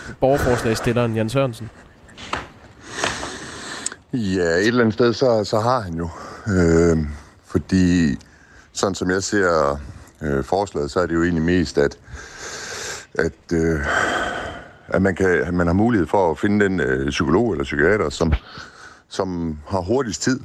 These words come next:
Speaker 2: øh, uanset hvor det er hen. Sådan som det er nu, så er man jo meget bundet op på at, at være en klient i systemet i, i de forskellige regioner. Så ja, han har, han har fat i noget. I hvert fald, øh, set på den måde, at vi på den måde får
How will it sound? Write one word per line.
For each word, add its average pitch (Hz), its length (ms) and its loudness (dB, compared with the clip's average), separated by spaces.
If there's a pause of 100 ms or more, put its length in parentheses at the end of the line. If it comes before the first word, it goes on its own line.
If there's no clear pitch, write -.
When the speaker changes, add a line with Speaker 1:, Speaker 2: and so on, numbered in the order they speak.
(180)
Speaker 2:
øh, 90 200 4
uanset 104 340 2
hvor 98 160 2
det 95 100 -2
er 92 40 2
hen. 92 200 -4
Sådan 107 180 0
som 92 140 -6
det 85 100 2
er 95 40 2
nu, 104 220 0
så 117 140 -2
er 113 40 2
man 98 140 -2
jo 78 60 2
meget 90 280 0
bundet 80 260 0
op 85 120 2 (140)
på 92 240 4
at, 67 160 -4 (920)
at 73 80 0
være 76 120 0
en 76 60 -4
klient 92 320 -2
i 87 80 -2
systemet 76 580 0
i, 82 240 2
i - 20 2
de 87 100 0
forskellige 87 420 0
regioner. 85 380 0 (220)
Så - 200 0
ja, 92 260 2 (200)
han 110 160 0
har, 85 160 2
han 95 160 0
har 82 80 2
fat 131 220 0
i 123 60 -2
noget. 120 320 2 (360)
I 110 40 0
hvert 117 180 2
fald, 107 200 0 (100)
øh, 71 300 2 (680)
set - 260 0
på 92 80 -4
den 92 160 2
måde, 92 240 4
at 71 80 2
vi 76 80 -2
på 87 120 0
den 92 160 2
måde 82 240 4
får 76 260 0